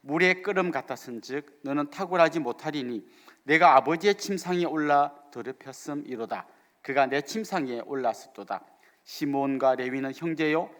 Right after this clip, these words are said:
그들의 칼은 폭력의 도구로다. 내 혼아, 그들의 모의에 상관하지 말지어다. 내 영광아, 그들의 집회에 참여하지 말지어다.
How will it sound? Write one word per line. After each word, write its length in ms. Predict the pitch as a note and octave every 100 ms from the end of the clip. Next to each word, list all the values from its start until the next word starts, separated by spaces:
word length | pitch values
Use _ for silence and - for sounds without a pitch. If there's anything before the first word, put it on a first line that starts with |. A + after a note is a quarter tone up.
| _ _
그들의 340 | - C#3 C#3 C3+
칼은 300 | - D3 D#3
폭력의 640 | - G#3+ F#3 C#3 B2 A2
도구로다. 580 | C#3 C#3 C3+ G#2+ G#2+ - - _ _ _
내 100 | C3+
혼아, 440 | D#3 D#3+ D3+ C3+ - - -
그들의 320 | F3+ F3+ G3
모의에 460 | E3+ D3+ E3+ F#3 F#3
상관하지 580 | F#3 G3+ G3+ D#3 C#3 B2+
말지어다. 680 | G#2+ G2+ B2 G#2 G2+ F2+ _ _
내 240 | A2 B2
영광아, 580 | A#2 B2 C3 B2 B2+ D#3 - _ _
그들의 340 | C3 B2+ B2+
집회에 460 | - - D#3+ D#3 D#3+
참여하지 520 | - F#3+ E3+ D#3+ D#3+
말지어다. 640 | C#3+ D3 - C#3 A2+ G2